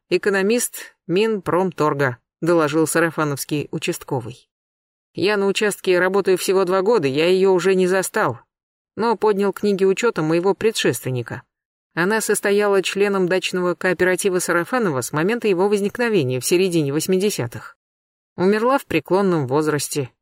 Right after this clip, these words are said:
Она старше художника Юрия Весоломова, который тоже являлся членом дачного кооператива.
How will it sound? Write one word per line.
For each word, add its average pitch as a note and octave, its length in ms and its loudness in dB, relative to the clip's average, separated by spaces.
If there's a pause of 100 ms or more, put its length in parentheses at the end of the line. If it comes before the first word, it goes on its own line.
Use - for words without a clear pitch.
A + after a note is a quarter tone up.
(140)
Она A3 320 0
старше - 380 -2
художника D3 560 0
Юрия D#3 320 4
Весоломова, D3+ 680 0
который F#3+ 380 0
тоже F#3 280 2
являлся D#3 460 0
членом D3+ 400 -2
дачного D3+ 380 -2
кооператива. E3 720 -2